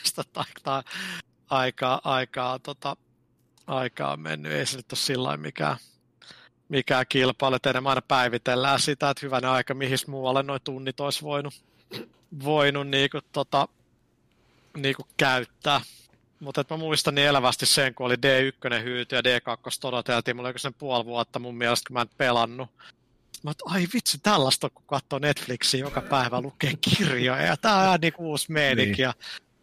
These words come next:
Speaker 1: Tinder ja <laughs> tällaista. Niinku, et tota, sit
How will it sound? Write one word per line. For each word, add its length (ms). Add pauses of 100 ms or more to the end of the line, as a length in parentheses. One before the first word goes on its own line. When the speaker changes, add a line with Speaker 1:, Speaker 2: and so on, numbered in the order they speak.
Speaker 1:
Tinder 720
ja 120
<laughs> 160 (420)
tällaista. 680
Niinku, 200 (180)
et 240
tota, 320 (840)
sit 340